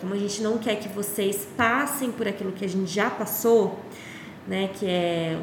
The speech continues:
um, um medo, uma preocupação de saber se, se tá certo, se tá errado, se deve devolver,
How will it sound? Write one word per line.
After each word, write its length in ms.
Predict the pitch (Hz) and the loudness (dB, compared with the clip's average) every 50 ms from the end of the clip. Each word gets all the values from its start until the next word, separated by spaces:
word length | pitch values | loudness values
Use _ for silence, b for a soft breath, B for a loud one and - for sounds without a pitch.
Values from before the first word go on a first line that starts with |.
| 156 151 | -4 -4
um, 220 | 190 185 165 196 190 | -2 -2 0 0 0
um 20 | |
medo, 580 | 185 180 180 202 220 226 226 220 214 202 - 185 | 2 2 4 4 6 6 6 6 6 4 4 2
uma 160 | 185 185 185 | 2 2 0
preocupação 840 | 185 - 190 190 - - - 170 - - - 214 214 220 220 214 196 | 0 0 0 0 0 -4 -6 -6 -6 -4 0 2 2 4 4 4 2
de 100 | 185 - | 2 0
saber 320 | - - 190 185 185 175 | -2 -2 -2 -2 -2 -2
se, 180 | 180 - 180 165 - - - | -2 -2 -4 -6 -8 -8 -12
se 160 | - - 185 | -10 -8 -8
tá 140 | - - 165 | -8 -8 -6
certo, 560 | - - - - 220 226 226 214 202 196 - | -6 -6 -4 0 0 2 2 2 2 0 -2
se 140 | - - - | -4 -8 -8
tá 120 | - 175 | -8 -6
errado, 520 | 165 160 165 - 190 214 226 208 190 185 180 | -6 -6 -6 -2 0 2 2 4 4 2 0
se 120 | - - | -2 -2
deve 220 | 180 190 196 185 185 | -2 -2 -2 0 0
devolver, 920 | 175 190 170 165 160 143 160 160 - - 190 202 208 214 214 208 196 196 | 2 0 0 0 -2 -4 -6 -8 -2 2 4 6 6 6 6 4 2 0